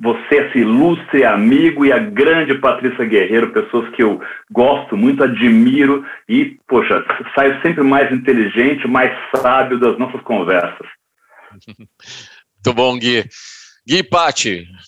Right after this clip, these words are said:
Speaker 2: vamos lá conversar sobre esse tema futuro de trabalho. Muitos de nós sentimos na pele. A pandemia da covid dezenove fez com que a gente saísse às pressas dos nossos locais de trabalho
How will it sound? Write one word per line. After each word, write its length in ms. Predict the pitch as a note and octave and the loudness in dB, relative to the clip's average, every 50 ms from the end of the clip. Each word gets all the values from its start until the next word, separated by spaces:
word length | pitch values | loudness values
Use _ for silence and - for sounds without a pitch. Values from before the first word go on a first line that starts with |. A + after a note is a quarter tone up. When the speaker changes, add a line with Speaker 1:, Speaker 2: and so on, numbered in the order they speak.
| _ | _
Speaker 2:
vamos 240 | G2+ G2 A#2+ C#3 C#3+ | -6 -6 -4 0 0
lá 100 | C#3+ D3 | 0 0
conversar 720 | - D#3 D3+ C#3 C#3 A#2+ A#2 - - D#3 D#3 D#3 D#3+ - - | 0 -2 0 0 0 -2 -2 -4 -2 0 0 0 0 -2 -6
sobre 280 | - - D3+ C3 C#3 | -4 -4 -4 -2 -2
esse 180 | - - D3 A#2+ | -6 -6 -8 -8
tema 280 | _ - D3+ D3 C#3 | _ -4 -2 -2 -2
futuro 520 | A#2+ - - B2+ - _ - D#3 C#3+ C3+ B2 | -4 -4 -6 -10 -8 _ -2 0 0 0 0
de 100 | A2 A2 | -2 -2
trabalho. 640 | - A#2+ A#2 G2+ F#2+ B2+ C3+ C#3 C#3+ D3 D3 D3+ - _ _ _ _ | -2 -2 -2 0 0 0 0 0 0 -2 -4 -6 -8 _ _ _ _
Muitos 500 | - C#3 C#3+ D#3 F3 G3+ A3 G#3 F#3+ D#3 | -20 -14 -4 -2 0 0 0 -2 -4 -4
de 120 | C3 C#3 C#3 | -2 -2 -2
nós 180 | C#3 D3 D#3 | 0 -2 -2
sentimos 440 | - - C#3+ B2+ - - D3+ C#3 B2+ | -2 -4 -8 -6 -6 -6 -6 -6 -4
na 120 | C#3 C#3 B2 | -4 -4 -6
pele. 480 | - _ - A#2+ B2 A#2+ B2 B2 A#2+ _ _ _ _ - - - - - - _ | -6 _ -2 0 0 0 -2 -4 -8 _ _ _ _ -20 -20 -20 -20 -20 -20 _
A 200 | _ _ - D3+ | _ _ -4 -4
pandemia 500 | D#3 C#3+ C#3+ D3 C#3+ D3 D#3+ E3+ E3 D#3 | -2 0 0 -2 -2 -2 0 0 0 0
da 160 | C3+ B2 C3+ A#2+ | 0 0 0 0
covid 400 | C3 B2+ A#2 C3+ C3+ A#2+ B2+ A2+ | 0 0 0 0 -2 -2 -2 -6
dezenove 840 | G2 G2+ G#2+ B2 A2+ A2+ B2 C3+ C#3 C3+ C3 B2 A2 G#2 A2 G2+ | -6 -6 -4 -2 0 0 0 2 2 2 0 -2 -4 -6 -8 -8
fez 260 | G#2 - C#3+ D3 - | -6 -4 -4 -4 -4
com 140 | - D3 C#3 | -4 -10 -8
que 80 | - D3+ | -6 -4
a 60 | B2+ | -4
gente 260 | B2 C#3+ C#3 - - | -4 -4 -6 -6 -6
saísse 640 | - - - D#3 B2 A#2 B2+ C#3+ D3 - - - C#3+ | -6 -4 -2 -2 0 0 -2 -2 -4 -6 -6 -6 -6
às 160 | C#3 - - | -6 -6 -8
pressas 640 | - - A#2+ A#2 B2 C3 - - C3 C3 B2+ A2+ G#2 | -4 -2 0 0 0 0 -2 -4 -6 -6 -6 -8 -10
dos 200 | G#2 A2 G#2+ G#2 | -8 -8 -6 -2
nossos 300 | A2+ A#2+ A#2 - - G2+ | -2 -4 -4 -4 -8 -6
locais 320 | G#2 G#2 - - G#2+ G#2+ | -6 -6 -2 -2 -2 -2
de 100 | F#2+ G2 | -2 -6
trabalho 520 | - F2 F2+ E2 E2 F#2+ G2 G#2+ A#2 A#2+ | -6 -6 -6 -2 0 0 0 0 -2 -4